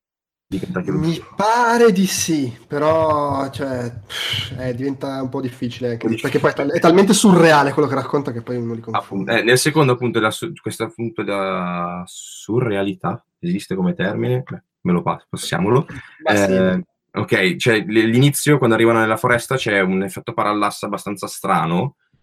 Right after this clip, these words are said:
Speaker 1: e, eh, spiegano che appunto questo esem-, questa, questa idea gli è venuta guardando un, eh, dipinto di Magritte, che si chiama, mm, La firma in bianco in italiano, the, the, the Blank Signature,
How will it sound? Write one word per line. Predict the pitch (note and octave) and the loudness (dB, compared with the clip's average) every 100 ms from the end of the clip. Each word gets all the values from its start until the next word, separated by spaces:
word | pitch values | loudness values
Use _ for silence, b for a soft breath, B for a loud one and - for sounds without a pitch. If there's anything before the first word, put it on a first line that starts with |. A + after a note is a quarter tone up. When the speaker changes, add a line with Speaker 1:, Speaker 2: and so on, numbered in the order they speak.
| _ - | _ 4
Speaker 1:
e, | B2+ A2 C3+ E3+ - | 6 8 6 2 -4
eh, | - G#2 | -6 -4
spiegano | F#2 C3+ A2 G#2 | -2 0 2 0
che | A2 | -4
appunto | - A#2 F#2 | -4 -4 -4
questo | G#2 - A2+ | -6 -4 -2
esem-, | G#2+ A#2 G#2+ A2 | 0 2 2 -2
questa, | - A2 A#2 G#2+ G#2+ G#2 G#2 G2+ G2+ G2 G2 - _ _ _ _ _ _ | -4 -4 0 0 0 0 0 0 0 -2 -6 -16 _ _ _ _ _ _
questa | - - - _ _ _ - | -20 -18 -18 _ _ _ -8
idea | A2 A#2+ A#2 B2+ | -2 0 2 2
gli | C3+ | 2
è | G#2+ | 4
venuta | A#2 A2+ A#2+ | 4 4 4
guardando | B2 A2+ G2+ G2 | 4 4 2 0
un, | G2 F#2+ | 2 2
eh, | F#2+ F#2 F2+ F#2 | 2 2 0 0
dipinto | F#2+ G#2 F2+ | 0 -2 0
di | F#2+ | 0
Magritte, | F#2 F2+ D#2 _ - G#2+ C#3+ - - - _ _ - | 2 0 -2 _ -4 -2 -4 -12 -20 -20 _ _ -12
che | |
si | F#2 F2+ | -10 -4
chiama, | G#2 G2 G2 F#2+ F#2 F2+ F2 | 0 2 2 2 4 2 2
mm, | F2 E2+ E2+ | 2 2 2
La | F2 | 0
firma | F2+ G2+ G2+ G2 | -2 -2 0 0
in | F#2+ | 2
bianco | F2 E2 F2 F2+ | 0 0 -4 -4
in | E2+ | -4
italiano, | E2 F2 E2+ D#2+ E2 E2+ | -4 -4 -2 -4 -6 -6
the, | E2+ E2+ | -6 -6
the, | E2+ E2+ E2 E2 E2 | -4 -4 -6 -8 -12
the | E2+ | -6
Blank | F2+ F#2 | -4 -4
Signature, | - F2+ F2 E2+ - G#2 | -8 -8 -6 -6 -4 -6